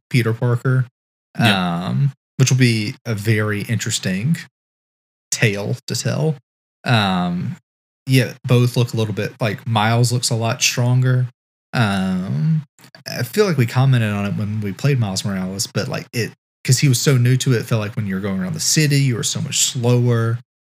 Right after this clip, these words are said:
Speaker 1: you were so much weaker than you were when you were Peter. And it looks in this game like he's, he has some new upgrades, some new powers, and, like, l-, is, like, beefy this time around,
Speaker 2: Yeah.
Speaker 1: which I'm very pumped for.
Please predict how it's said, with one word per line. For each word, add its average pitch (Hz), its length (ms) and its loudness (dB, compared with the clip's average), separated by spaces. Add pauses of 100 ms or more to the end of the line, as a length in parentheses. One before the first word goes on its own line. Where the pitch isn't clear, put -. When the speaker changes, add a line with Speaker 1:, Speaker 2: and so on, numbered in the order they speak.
Speaker 1:
you 113 80 0
were 98 40 0
so - 120 0
much 90 180 -4
weaker 110 360 0
than 104 140 -2
you 98 100 -4
were 98 160 -4
when 95 140 -4
you 85 80 -6
were - 80 -6
Peter. 117 480 0
And 113 460 -4
it 98 300 -6
looks - 720 0 (500)
in 127 140 4
this 156 200 6
game 104 260 2
like 85 140 -2
he's, 104 240 -2 (600)
he 160 440 2
has 113 240 2
some 104 320 0
new 113 220 2
upgrades, 113 280 -2
some 101 120 -6
new 101 100 -4
powers, 98 500 -4
and, 92 260 -6
like, 85 280 -10 (500)
l-, 110 180 -6 (120)
is, 98 180 -2
like, 90 220 -8 (240)
beefy - 540 -2
this 95 140 0
time - 240 -4
around, 147 440 0
Speaker 2:
Yeah. 123 100 4
Speaker 1:
which - 240 -4
I'm 107 300 0
very 101 420 -4
pumped - 320 -10
for. 170 400 -4